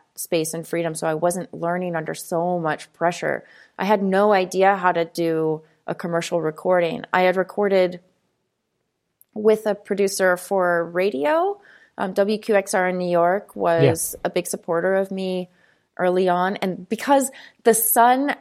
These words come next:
Speaker 1: of the programming, I think the programming director played in a community orchestra that I played as soloist with, and his dad happened to be there. His dad then afterwards said, "Hey, um,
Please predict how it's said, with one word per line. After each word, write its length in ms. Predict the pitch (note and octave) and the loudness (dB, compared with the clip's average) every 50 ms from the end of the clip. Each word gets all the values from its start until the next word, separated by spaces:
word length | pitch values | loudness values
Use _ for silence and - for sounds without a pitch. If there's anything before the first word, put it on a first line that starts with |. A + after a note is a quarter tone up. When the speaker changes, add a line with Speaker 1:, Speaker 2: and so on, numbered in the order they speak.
| _ _ - | _ _ 2
Speaker 1:
of 560 | G#3+ G#3 G#3 G3+ G3+ G3 F#3+ F#3 F#3 - - | 4 6 6 6 4 4 2 0 -2 -6 -8
the 80 | - G3+ | -8 -8
programming, 920 | - - - G#3 G#3 G#3 A#3 A#3 A#3 A3+ A#3 A3+ A3 A3 A3 A3 A3 G#3 - _ _ _ - | -4 0 0 0 2 2 2 2 2 2 0 0 0 0 0 -2 -2 -6 -8 _ _ _ -8
I 80 | G#3 G3+ | -8 -6
think 180 | - B3+ A#3 | -6 -6 -6
the 60 | B3 | -6
programming 360 | - - G#3+ G#3+ A#3 A#3 A#3+ A3+ | -6 -4 -4 -2 -2 -2 0 0
director 580 | A3+ A3+ A#3 A3+ A3+ A#3+ A#3 A3+ A3+ A3+ A3+ - _ _ _ _ - | 2 0 0 0 0 0 0 0 0 -2 -6 -12 _ _ _ _ -20
played 580 | - - - A3+ G#3+ A3 A#3 A#3 A#3+ A3 - - - | -12 -4 0 2 4 4 4 2 2 0 -2 -2 -2
in 160 | A#3 A3 G#3 | -4 -2 -2
a 120 | G3 F#3+ | -4 -6
community 340 | F#3+ - A3 A3 G#3 G3+ G3+ | -4 -4 -2 -2 0 2 2
orchestra 560 | G3 F#3+ F#3+ - A3 - - B3 A#3 A3+ A3 A3 - | 2 2 0 -2 -8 -4 -2 0 0 0 0 0 -2
that 160 | F#3+ - - - | -2 -2 0 2
I 180 | F#3 F#3+ G3 | 2 2 2
played 340 | G3 G3 - - G3 F#3+ F#3+ | 0 -2 -2 0 0 2 2
as 160 | F#3 F#3 F#3 | 2 0 0
soloist 460 | - F#3 F3+ F#3 G3+ G#3 A3 G#3+ - - | 0 0 0 2 2 0 -2 -2 -2 -2
with, 200 | A#3 B3 B3 - | 0 0 0 -2
and 100 | - G3+ F#3+ | -6 -6 -6
his 120 | F#3 F3 | -6 -4
dad 280 | - - F3+ F3+ F#3+ G#3 | 0 2 2 2 2 2
happened 240 | G#3+ A3 - A3 G#3 | 0 -2 -2 -4 -4
to 40 | G#3 | -4
be 200 | - G3 G3 A3+ | -4 -4 -2 0
there. 340 | A#3 C#4 D4+ E4+ F#4+ G#4 G#4 - - - - - - _ _ _ | 0 2 2 2 2 0 -2 -4 -10 -20 -20 -20 -20 _ _ _
His 140 | - A#3+ G3+ | -2 -2 0
dad 340 | A3+ G#3 F#3+ F#3+ G#3 A3 A3 | 2 4 6 6 6 4 4
then 140 | A3+ G#3 G3 | 2 2 4
afterwards 540 | - G#3 G#3 G#3 - G#3+ G3+ G3 G3 G3 | 2 2 2 0 0 0 2 2 2 0
said, 220 | - - G3+ F#3 - | 0 0 0 0 -2
"Hey, 480 | - - C#4 D#4+ F4+ D#4 B3+ G#3 - - - _ _ _ _ _ - | -2 -2 0 2 2 4 2 0 0 -4 -14 _ _ _ _ _ -2
um, 380 | G#3 G3+ F#3+ F#3 F3+ F3+ F3+ | 0 0 0 0 -2 -4 -6